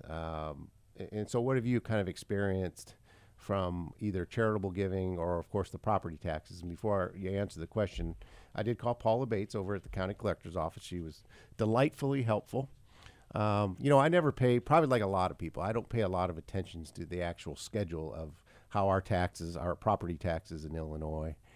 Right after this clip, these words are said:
and, uh, Paula did tell me it's all through Illinois the same way.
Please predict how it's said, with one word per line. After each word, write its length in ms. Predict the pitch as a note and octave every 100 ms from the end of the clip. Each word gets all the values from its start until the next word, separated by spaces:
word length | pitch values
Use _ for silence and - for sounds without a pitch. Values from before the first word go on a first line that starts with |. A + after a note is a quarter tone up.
| - - -
and, 300 | F#2 E2+ D#2+
uh, 100 | D2+
Paula 300 | - G2 F2
did 160 | E2 D#2+
tell 160 | F#2+
me 120 | E2+
it's 160 | D2+ -
all 200 | F#2+ E2
through 280 | F2+ E2 C#2+
Illinois 420 | F#2 F2 F2 D#2+
the 80 | D#2
same 280 | D#2 E2+ D#2
way. 320 | F#2 E2+ D#2+